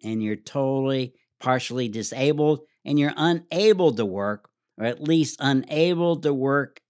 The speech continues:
at the job you were previously doing and unable to make that amount of income. Then you may be a candidate for bankruptcy. But if nothing serious has happened to you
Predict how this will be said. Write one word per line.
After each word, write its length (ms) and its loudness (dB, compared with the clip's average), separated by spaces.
at 180 -8
the 80 -6
job 400 -4
you 140 -4
were 160 -4
previously 720 0
doing 540 -4
and 260 -8
unable 840 2
to 180 -4
make 540 -2
that 400 -4
amount 460 -4
of 200 -8
income. 680 -4
Then 180 0
you 160 2
may 340 2
be 600 -2
a 80 -4
candidate 840 -2
for 680 0
bankruptcy. 720 -8
But 140 0
if 200 0
nothing 640 0
serious 760 -2
has 140 -8
happened 520 -4
to 120 -8
you 500 -4